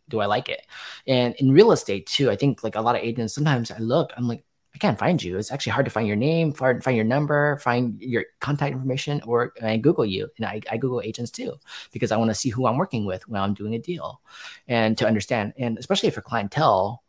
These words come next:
you see the fact that they, everyone Googles because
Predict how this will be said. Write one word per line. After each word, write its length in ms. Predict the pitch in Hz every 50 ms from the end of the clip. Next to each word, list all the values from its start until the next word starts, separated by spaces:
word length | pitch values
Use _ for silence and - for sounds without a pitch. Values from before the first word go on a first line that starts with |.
| _ - - - _
you 100 | 135 117
see 220 | - - - 160
the 120 | 147 - 113
fact 340 | - 113 107 101 104 -
that 260 | - 104 101 95 - - _ _ - - - _ _ _ _
they, 240 | - 120 120 110 - - -
everyone 340 | 135 139 135 123 117 117 113
Googles 400 | 120 123 127 123 113 107 - -
because 380 | - 139 - 120 107 - -